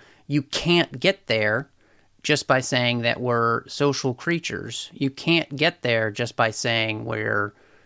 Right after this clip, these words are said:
you know, um, anything else. Like, it, 'cause it doesn't, again, if I, if I begin to unpack all of those things, we, it doesn't get you to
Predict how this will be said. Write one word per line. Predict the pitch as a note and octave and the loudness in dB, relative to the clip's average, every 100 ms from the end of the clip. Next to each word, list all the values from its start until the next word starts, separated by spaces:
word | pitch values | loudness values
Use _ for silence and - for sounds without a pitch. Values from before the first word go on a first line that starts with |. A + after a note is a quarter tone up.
| _ | _
you | C3+ A2+ | -4 0
know, | G#2 G#2+ G#2+ | 0 -2 -2
um, | C3 A#2+ A2 G#2 G2+ G2 _ _ _ _ _ _ _ _ _ _ _ _ _ _ _ _ F3 | 2 4 2 -2 -6 -12 _ _ _ _ _ _ _ _ _ _ _ _ _ _ _ _ 2
anything | E3+ D#3 D#3 F#3 | 4 4 4 2
else. | - - - - | 0 -6 -8 2
Like, | C3+ A#2+ | 2 2
it, | - - - | -2 -2 -2
'cause | D#3+ | 2
it | D#3+ - | 2 4
doesn't, | D#3+ D#3+ D3+ - - - _ _ _ _ | 4 4 0 -2 -20 -20 _ _ _ _
again, | D#3 E3 C#3+ G#2 - - | 0 4 2 0 -8 -8
if | C3 | 2
I, | D3+ D#3 - - | 2 2 -8 -4
if | C#3 | 2
I | C#3 | 2
begin | B2+ B2+ D3+ F3 F3 | 0 0 4 4 2
to | F3 | 2
unpack | D3+ C#3 - D3+ C#3+ - - _ _ - | 2 0 0 0 0 -6 -20 _ _ 4
all | D3 D3+ | 6 6
of | C3 | 6
those | C#3 C3 | 4 4
things, | - F3 C3 A2+ C3+ | 4 4 4 0 0
we, | C#3+ C#3+ C3+ _ _ _ _ _ _ _ | 2 2 0 _ _ _ _ _ _ _
it | D#3+ B2+ | -4 2
doesn't | D#3+ D#3+ E3 C3+ | 2 4 2 -2
get | B2+ D#3 - | 2 2 2
you | D3+ C3 | 0 0
to | B2 - C3 B2 A#2+ | 0 0 0 2 -2